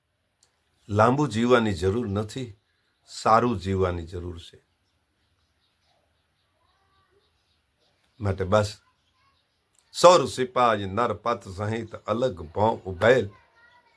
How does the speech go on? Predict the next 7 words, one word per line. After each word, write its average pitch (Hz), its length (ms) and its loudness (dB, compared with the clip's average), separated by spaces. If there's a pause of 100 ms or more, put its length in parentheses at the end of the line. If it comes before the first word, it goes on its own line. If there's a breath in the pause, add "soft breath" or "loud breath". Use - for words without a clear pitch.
(360)
સુતાં 113 340 -4
જોયા 101 320 -2
સાબરડે 98 600 -4 (760)
અમે 104 220 -2
ખતમ 131 420 -10
હોતા 101 360 -18
ખેલ. 107 320 -20